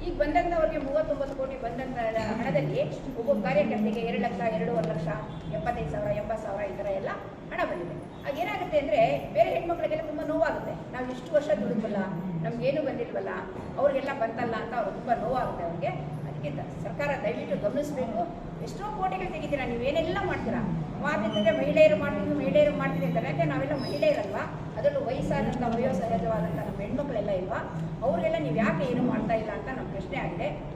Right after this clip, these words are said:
ದಯವಿಟ್ಟು ಸರ್ಕಾರದಲ್ಲಿ ನಾವು ಕೇಳ್ಕೊಳ್ಳೋದಿಷ್ಟೇ, ನೀವು ಇವಾಗ ನಮಗೆ ಭರವಸೆ ಅಲ್ಲ, ಆದೇಶವನ್ನ ಗೊಳಿಸ್ಬೇಕು. ಎಲ್ಲರಿಗೂ ನೀವು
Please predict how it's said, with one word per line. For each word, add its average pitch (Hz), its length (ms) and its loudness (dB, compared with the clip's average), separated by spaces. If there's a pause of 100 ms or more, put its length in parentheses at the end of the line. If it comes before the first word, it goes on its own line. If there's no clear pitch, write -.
(260)
ದಯವಿಟ್ಟು 302 720 2
ಸರ್ಕಾರದಲ್ಲಿ 262 480 -4
ನಾವು - 160 -6
ಕೇಳ್ಕೊಳ್ಳೋದಿಷ್ಟೇ, 226 640 -2 (540)
ನೀವು 175 360 -4
ಇವಾಗ 277 260 0 (160)
ನಮಗೆ 269 320 0 (420)
ಭರವಸೆ 277 360 0
ಅಲ್ಲ, 254 180 -2 (520)
ಆದೇಶವನ್ನ 269 540 -2
ಗೊಳಿಸ್ಬೇಕು. 208 680 -8 (200)
ಎಲ್ಲರಿಗೂ 311 440 0
ನೀವು 247 380 -4